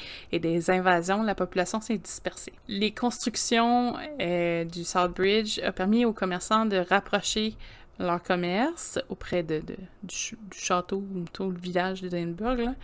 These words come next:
et d'établir leurs étals sur le pont. Sauf que les plus pauvres, ce qu'ils faisaient, c'est qu'ils allaient se cacher dans les vôtres qui étaient en dessous du pont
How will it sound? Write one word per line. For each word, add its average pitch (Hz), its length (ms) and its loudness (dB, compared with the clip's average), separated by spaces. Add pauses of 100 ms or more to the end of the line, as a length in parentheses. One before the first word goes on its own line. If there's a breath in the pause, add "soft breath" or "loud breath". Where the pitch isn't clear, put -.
(720 loud breath)
et 208 140 6
d'établir 202 680 6
leurs 196 440 6
étals 214 360 6
sur 226 460 2
le 190 120 2
pont. - 180 -8 (120)
Sauf - 400 6
que 233 180 8
les 226 140 6
plus 208 220 -4
pauvres, 233 400 6
ce - 120 -4
qu'ils - 140 -8
faisaient, 196 320 6
c'est 220 200 -4
qu'ils - 180 2
allaient 196 320 4 (260)
se - 200 -4
cacher - 420 0
dans 220 240 4
les 208 140 6
vôtres 190 420 -2
qui - 100 -6
étaient - 120 -6
en - 80 -4
dessous - 280 -2
du - 140 -8
pont 226 260 -2